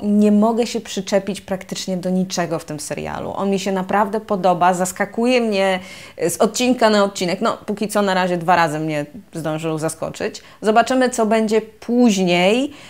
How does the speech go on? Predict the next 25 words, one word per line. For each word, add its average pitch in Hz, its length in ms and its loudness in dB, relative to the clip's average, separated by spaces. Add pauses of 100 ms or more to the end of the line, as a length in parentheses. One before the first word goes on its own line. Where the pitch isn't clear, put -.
(120)
E, 196 320 2
mam 226 220 2
nadzieję, 247 320 2
że 226 100 0
jeszcze 226 220 0
wrócimy 220 540 0
do 190 340 4
American 180 460 -2
Gods, 170 360 2
że 175 120 0
jeszcze 180 220 0
będziemy 185 320 -2
mieli 185 340 -2 (100)
okazję 180 680 2
pogadać 180 360 0
na 170 80 -4
temat 160 260 -6
tego 160 180 -8
serialu. 160 400 -2 (120)
Piszcie 330 380 -2
mi, 294 400 2
co 277 440 4
o 247 140 2
nim 247 180 2
sądzicie. 233 720 0